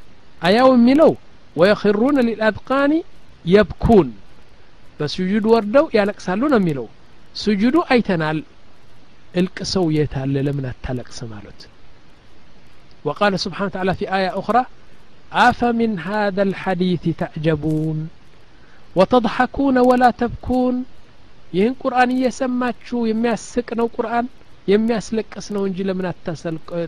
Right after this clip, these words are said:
አታለቅሱም? ይላል አላህ ስብሓነ ወተዓላ።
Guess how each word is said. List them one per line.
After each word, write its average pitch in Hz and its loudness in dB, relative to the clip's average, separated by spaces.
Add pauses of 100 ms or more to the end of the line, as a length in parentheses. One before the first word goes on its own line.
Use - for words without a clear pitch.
አታለቅሱም? 156 -8 (540)
ይላል 156 0
አላህ 143 -4
ስብሓነ - -10
ወተዓላ። 123 -10